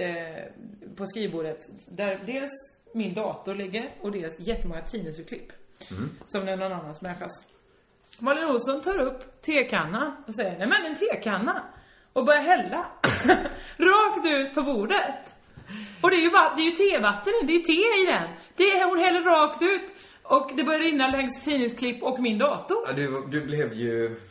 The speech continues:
Speaker 2: förvånad när det hände,
Speaker 1: <laughs>
Speaker 2: kan
Speaker 1: Ja,
Speaker 2: man
Speaker 1: men
Speaker 2: säga.
Speaker 1: många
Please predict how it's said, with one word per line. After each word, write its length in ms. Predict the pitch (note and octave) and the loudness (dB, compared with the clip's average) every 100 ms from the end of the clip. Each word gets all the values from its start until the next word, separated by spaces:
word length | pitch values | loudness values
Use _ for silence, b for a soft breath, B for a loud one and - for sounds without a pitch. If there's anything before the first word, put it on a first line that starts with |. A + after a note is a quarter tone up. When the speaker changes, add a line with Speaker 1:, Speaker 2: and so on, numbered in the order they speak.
| - | -8
Speaker 2:
förvånad 720 | B2 B2 G#2 F#2+ G#2 C#3+ C3 | -6 -4 -4 -4 -4 -4 -4
när 80 | A#2+ | -4
det 60 | G2 | -4
hände, 160 | F2+ | -2
Speaker 1:
<laughs> 160 | - - | -2 2
Speaker 2:
kan 140 | D#4 C#4+ | 2 2
Speaker 1:
Ja, 100 | F4+ | 0
Speaker 2:
man 100 | E4+ | 0
Speaker 1:
men 80 | |
Speaker 2:
säga. 180 | - F#3 - - | -6 -8 -10 -12
Speaker 1:
många 680 | D4+ E4+ A4 E4+ F#3+ A3 | -2 4 6 4 -2 -4